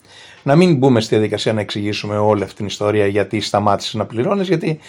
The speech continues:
κάποιος ο οποίος ελέγχει το χρήμα, είναι αυτονόητο αυτό δηλαδή. Η τράπεζα ελέγχουνε τα χρήματα, παίρνουν μια απόφαση κάποτε, δεν δίνουνε χρήματα στον κόσμο,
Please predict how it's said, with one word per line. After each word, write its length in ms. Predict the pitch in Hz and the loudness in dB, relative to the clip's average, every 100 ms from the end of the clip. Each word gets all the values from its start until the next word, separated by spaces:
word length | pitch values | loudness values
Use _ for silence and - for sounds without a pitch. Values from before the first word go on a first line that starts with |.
| - - - - | -20 -20 -16 -2
κάποιος 320 | 156 160 - | -2 0 0
ο 40 | |
οποίος 300 | 127 143 127 | 2 2 2
ελέγχει 340 | 127 127 117 120 | 4 2 2 2
το 140 | 117 | 0
χρήμα, 540 | - 120 107 90 85 _ | 2 0 2 0 -4 _
είναι 160 | - 139 | -2 0
αυτονόητο 480 | 127 123 123 107 98 | 2 2 4 4 0
αυτό 160 | - | -4
δηλαδή. 280 | 95 92 98 - - | -8 -8 -10 -16 -12
Η 60 | - | -4
τράπεζα 380 | 131 143 117 117 | 2 2 4 2
ελέγχουνε 360 | 110 107 101 | 4 2 -2
τα 120 | 95 - | -4 -2
χρήματα, 440 | 220 214 202 180 - - - | 2 2 4 0 -2 -20 -4
παίρνουν 300 | - 160 143 | 0 2 4
μια 100 | 123 | 4
απόφαση 400 | 113 117 117 - | 2 0 -4 -4
κάποτε, 520 | - 107 107 107 95 98 | 0 2 2 -2 -2 2
δεν 260 | 127 135 113 | 2 2 2
δίνουνε 240 | 113 98 | 2 0
χρήματα 300 | 117 107 104 | -2 -2 -4
στον 180 | - 202 | -4 2
κόσμο, 380 | 226 220 190 | 2 2 -2